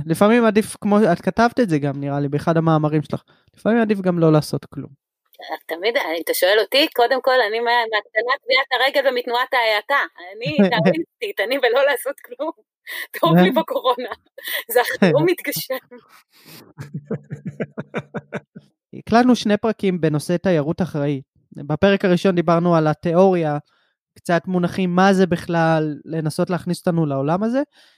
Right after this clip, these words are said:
Speaker 1: והפרק הזה עסק בפרקטיקה, כל מיני מקרים שהבאנו מהעולם הדרכה שלנו,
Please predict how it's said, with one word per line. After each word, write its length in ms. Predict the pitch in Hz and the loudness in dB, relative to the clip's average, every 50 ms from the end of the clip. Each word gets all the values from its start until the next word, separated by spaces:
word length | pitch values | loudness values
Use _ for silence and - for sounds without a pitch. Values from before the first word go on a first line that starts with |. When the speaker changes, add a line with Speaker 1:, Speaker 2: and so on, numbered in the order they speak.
| _ _ - | _ _ -2
Speaker 1:
והפרק 360 | 151 151 - 185 190 180 - | 0 2 2 0 0 0 0
הזה 180 | 185 156 165 151 | 0 2 2 2
עסק 220 | 139 - 180 170 | 2 0 -4 -2
בפרקטיקה, 760 | 151 151 151 - - 156 175 170 - - - 151 - - 127 127 - _ | -2 -2 -4 -2 0 0 0 0 0 -2 -4 -4 -4 -6 -10 -10 -6 _
כל 160 | - 180 180 | 2 2 2
מיני 340 | 185 190 175 175 170 165 165 | 2 2 2 2 2 2 2
מקרים 420 | 165 165 - - - 190 208 196 | 0 -2 -2 0 0 2 2 2
שהבאנו 460 | - - 175 156 147 170 175 185 185 | 2 2 2 2 4 2 2 4 2
מהעולם 480 | 170 165 156 147 143 143 151 165 165 160 | 2 2 2 2 2 0 0 -2 -2 -2
הדרכה 380 | 160 151 151 139 - - 214 214 | -4 -4 -4 -6 -4 -4 -4 -4
שלנו, 420 | - 226 208 208 208 208 214 | -4 -2 -2 -2 -2 -2 -6